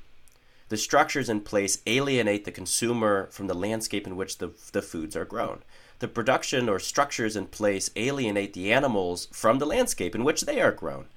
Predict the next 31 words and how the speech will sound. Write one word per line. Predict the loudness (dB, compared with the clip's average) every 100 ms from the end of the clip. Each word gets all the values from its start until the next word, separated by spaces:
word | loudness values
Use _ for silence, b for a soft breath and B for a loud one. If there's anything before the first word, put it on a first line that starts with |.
| b b b
Because | 0 4 4
now | 4 6 6
it's | 6
not | 4 4 4
how | 4
well | 6 4 4
do | 4 0
the | 0
animals | 2 2 0 -2
fit | -2 -2
in |
the | 0
landscape, | 0 0 -2 -2 -2 -2
it's | -4 -4
how | 0 2
do | 2
we | 0 0
engineer | 0 0 -2 -2
the | -2
landscape | -2 0 0 -2 -2 -4
to | -8
produce | -10 -4 -2 -2
the | -4
fattest | -2 -2 -2 0
cows | 2 2 0
as | -4
fast | -2 -2 -2
as | -4
possible | 0 0 0 0 0 -2 b b -2
every | -2 -2
time, | -2 -2 -2